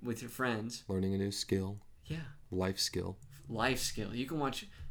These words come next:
Speaker 1: watching movies is, is easy.
Speaker 2: Yeah, so, I mean, it's, it's really just more of, for those people who think it's too expensive, where you wanna put your money.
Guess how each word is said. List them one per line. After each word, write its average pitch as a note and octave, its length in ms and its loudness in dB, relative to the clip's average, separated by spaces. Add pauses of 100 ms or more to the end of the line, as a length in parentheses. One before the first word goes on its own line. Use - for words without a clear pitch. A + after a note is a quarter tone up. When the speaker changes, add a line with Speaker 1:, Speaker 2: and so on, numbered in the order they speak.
(720)
Speaker 1:
watching C#3+ 320 0
movies A#2+ 420 0
is, - 180 -12 (180)
is - 220 6
easy. - 480 -2
Speaker 2:
Yeah, - 140 -4
so, A#2+ 260 4
I A#2+ 40 6
mean, B2 340 4
it's, - 280 0 (140)
it's A#2 220 0
really B2 260 8
just G#2 180 0
more G2+ 240 6
of, F#2 180 2 (1120)
for - 180 2
those F#2 160 6
people F#2 240 4
who F2+ 80 -2
think F2+ 180 2
it's F2+ 120 -2
too F#2 120 2
expensive, G2 500 2
where F#2+ 140 4
you F#2 200 4
wanna F#2 140 0
put - 220 -4
your G2 80 -2
money. G2 280 -4